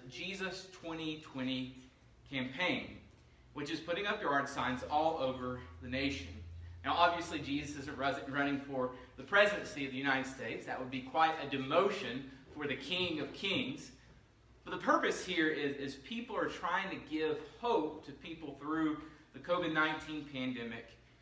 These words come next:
and really the general negativity in our country.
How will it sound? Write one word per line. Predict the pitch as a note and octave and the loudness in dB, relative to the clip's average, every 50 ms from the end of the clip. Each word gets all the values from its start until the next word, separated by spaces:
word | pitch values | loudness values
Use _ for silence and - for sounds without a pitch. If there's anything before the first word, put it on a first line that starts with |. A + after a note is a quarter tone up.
| - - - | -20 -16 -8
and | - F#3+ | -2 2
really | A#3 B3 A#3+ G#3+ | 4 6 6 6
the | - E3 C#3+ | 6 4 2
general | D#3 F3 F3+ F3+ E3+ D#3 D3+ | 0 0 2 2 2 2 2
negativity | D3+ D3 C#3 C#3+ - - - D#3 D3+ C#3+ C3+ B2+ A#2+ A#2+ - - - A#2+ | 2 2 2 2 0 -2 -2 -2 -2 0 0 -2 -2 -4 -6 -8 -8 -6
in | A#2 | -6
our | A2+ G#2+ G#2 G#2 G#2 - | -4 -4 -4 -6 -8 -6
country. | - C3 C3 B2+ B2+ B2 A#2 G#2+ G#2+ | -6 -4 -4 -4 -6 -8 -12 -14 -16